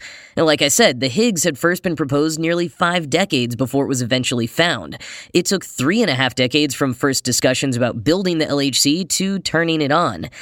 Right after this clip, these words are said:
As Skous points out, when you're working on these huge, massive projects, you often face turnover from key personnel retiring, passing away, or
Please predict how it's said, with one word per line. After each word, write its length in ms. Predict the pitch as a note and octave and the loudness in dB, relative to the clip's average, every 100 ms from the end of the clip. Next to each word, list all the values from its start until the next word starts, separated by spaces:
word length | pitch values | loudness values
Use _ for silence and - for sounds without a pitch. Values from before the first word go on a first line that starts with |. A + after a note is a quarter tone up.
| - - - | -20 -12 -2
As 120 | C3+ | 0
Skous 240 | - G3 - | 2 0 0
points 280 | G3+ F3+ F3 | 0 2 4
out, 260 | F3 F#3+ | 4 2
when 180 | E3 D#3+ | 0 0
you're 140 | D#3 | 0
working 400 | F3+ C#3 D#3 F#3+ | 0 0 0 0
on 140 | E3 D3+ | 0 2
these 180 | D3+ C3+ | 0 0
huge, 400 | - D3+ E3 B2+ | 0 2 2 0
massive 420 | B2+ B2+ - A#2+ | 0 0 -2 -2
projects, 560 | - E3+ F#3 D3+ D3 | 0 2 2 0 0
you 120 | D#3+ D3+ | 0 -2
often 340 | G#3 - A3+ | -2 -2 -2
face 260 | - E3+ - | 0 -2 0
turnover 540 | - G3+ F#3 A#2+ A2 | 0 2 2 0 -2
from 300 | - C3 B2 - - - | 0 0 -2 -8 -16 -4
key 260 | - G#3 | 0 0
personnel 640 | - F#3 E3 E3 F#3 C#3 A#2 | 0 0 0 2 2 2 0
retiring, 720 | B2 - F#3 G3 B2+ G#2 - | -2 0 2 2 -2 -6 -14
passing 400 | - A#2 C3+ D#3+ | -6 -2 -2 0
away, 440 | C#3+ B2 F3 A#2+ G2 | 0 2 2 0 -2
or 220 | A#2+ A#2+ | -2 -2